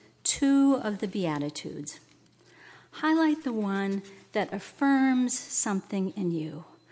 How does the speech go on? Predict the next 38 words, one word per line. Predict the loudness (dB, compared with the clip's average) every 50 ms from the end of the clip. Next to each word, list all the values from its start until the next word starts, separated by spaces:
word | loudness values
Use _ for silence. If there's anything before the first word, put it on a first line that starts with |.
| -20 -20 -20 -20 -10 -2
Which | -2 -2 -2 -2 -4 -4
one | 0 0 2 2
of | 2 2
these | 0 0 -2 -2 -4 -6
do | -8 -8
you | -8
say, | -8 -10 -12 -14 -12
"Oh, | -12 -10 -10 -8 -10 -10 -12 -14 _ _ _ _ _ _ _ _ _ _ -14
yeah, | -10 -10 -10 -8 -10 -12 -14 -16 -18 _ _ _ _ _ _ _ _ _ _ _ _ _ -10
this | -8 -6 -4
is | -6 -4 -4
one | -2 -2 0 0
I | -2 -4
feel | -4 -6 -6 -4 -2 -2 -2 -4 -6 -8
at | -12 -10 -10
home | -10 -6 -2 2 2 4 4 4 4 2 2 0 -2 -6 -14 -20 -20 -20 _ _ -10
in. | -8 -6 -6 -6 -6 -8 -8 -10
I | -12 -14
feel | -12 -8 -6 -6
good | -6 -6 -4 -4 -2 -2
about | -2 -4 -4 -6 -8 -8 -6
this. | -6 -6 -6 -6 -8 -10 -10 -14 -18 -14 -8
This | -6 -6 -4 -4
is | -6 -6
something | -4 -2 -2 -2 -2 0 0 0
I | 0 -2
feel | -2 -4 -4 -2
like | -2 -2 -2 0
I'm | 0 0 2
already | 2 2 0 0 0 2 2
walking | 2 4 2 2 0 -4 -4 -2 0 0 0 0
in." | -2 -4 -2 -2 -4 -6 -8 -14 -20 -20 _ _ _ _ _ _ _ _ _ _ -20 -14 -8
So | -6 -4 -4
choose | -2 -2 -2 -2 -2 -2 0
one | 2 4 6 6 6 6
that | 4 4
affirms | 2 -2 -2 0 2 4 4 4 4 2 0
you. | -4 -4 -6 -8